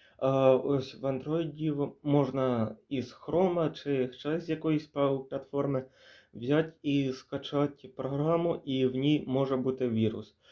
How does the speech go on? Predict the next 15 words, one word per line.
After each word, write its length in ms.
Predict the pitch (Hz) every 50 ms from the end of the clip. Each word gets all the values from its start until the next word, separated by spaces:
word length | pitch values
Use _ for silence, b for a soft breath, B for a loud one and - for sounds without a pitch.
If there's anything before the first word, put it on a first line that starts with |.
| B B B B B -
А, 260 | 127 127 - - - - _ _
або 380 | - 135 123 120 139 151 156 147
взагалі, 760 | 131 123 117 120 139 139 139 139 131 135 143 147 143 131 127 - -
е, 280 | 135 135 127 120 110 - -
даже, 500 | - 120 131 139 143 120 127 135 131 131 - - _ _ -
м, 360 | 131 131 123 123 120 120 117 - - _ _ _ _ _ _ - 131 127 120
е, 340 | 120 120 120 120 120 117 117 - _ _
призвести 560 | - 147 131 127 131 139 139 139 - - 139
до 120 | 127 131
того, 300 | 131 143 156 147 143 143
що, 180 | - - - 139
е, 960 | 127 - - _ _ _ _ - - - - _ _ _ 131 127 123 123 123 120 123
ваш 480 | 131 127 123 120 139 143 143 139 139
Android, 640 | 143 139 131 131 139 147 151 147 143 139 135 - 127
е, 320 | 127 127 123 113 107 104